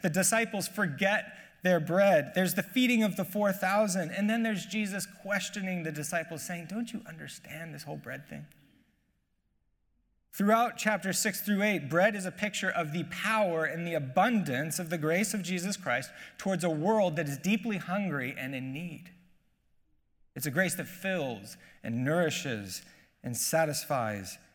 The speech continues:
and sustains. I think this is why Jesus warns about the leaven of the Pharisees and the Herodians. Because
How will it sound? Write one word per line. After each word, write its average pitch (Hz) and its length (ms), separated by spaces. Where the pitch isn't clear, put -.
and 104 120
sustains. 101 720
I 117 40
think 180 180
this 120 120
is 110 140
why 107 160
Jesus 104 500
warns 113 640
about 104 460
the 123 60
leaven 107 580
of 110 200
the 104 60
Pharisees - 960
and 101 140
the 101 40
Herodians. 98 760
Because 165 380